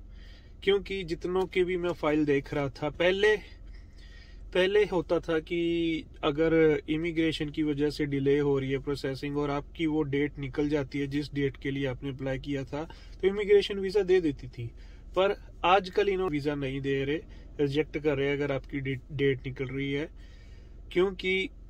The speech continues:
ये इन्होंने अपने processing time का चार महीने का notice दे दिया, जो कि पिछले दो महीने पहले दिया है इन्होंने कि चार months हो गया processing time। तो अब ये बहाना दे देते हैं कि अगर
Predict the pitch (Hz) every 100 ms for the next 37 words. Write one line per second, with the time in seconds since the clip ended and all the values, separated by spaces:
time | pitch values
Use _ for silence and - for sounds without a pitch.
0 | - - - - 180 175 175 - 170 170
1 | 175 175 160 - 175 170 165 - 151 -
2 | 180 170 170 151 151 143 160 156 - 147
3 | 147 151 147 147 147 143 151 151 143 135
4 | 143 139 139 131 139 147 170 170 185 170
5 | 160 160 143 147 143 147 139 135 127 135
6 | 127 123 123 127 151 156 139 139 131 139
7 | 139 131 135 135 131 - 131 117 127 127
8 | - 131 127 139 127 143 135 143 156 156
9 | - 160 165 170 165 160 156 151 147 143
10 | 131 139 156 151 165 - - - - -
11 | - 165 160 196